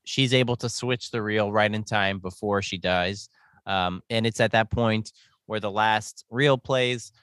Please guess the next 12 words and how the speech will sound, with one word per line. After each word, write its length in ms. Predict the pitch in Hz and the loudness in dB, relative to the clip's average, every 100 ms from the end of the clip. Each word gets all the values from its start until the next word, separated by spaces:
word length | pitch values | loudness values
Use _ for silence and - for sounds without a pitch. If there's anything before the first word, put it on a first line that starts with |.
| _ | _
Shoshana 460 | - 107 - 117 110 | -4 -2 2 2 2
is 80 | 104 | 2
able 220 | 107 101 | 0 0
to 100 | - | -4
deliver 400 | 101 107 113 110 | -2 0 2 2
her 140 | 104 90 | 2 2
final 340 | 117 107 104 - | 2 2 0 -2
F 240 | 117 - | -2 0
U 180 | 127 120 | 0 0
to 140 | - | 0
the 80 | 104 | -2
Nazis, 720 | 120 131 131 - 117 107 - | 2 2 0 -2 -2 -4 -10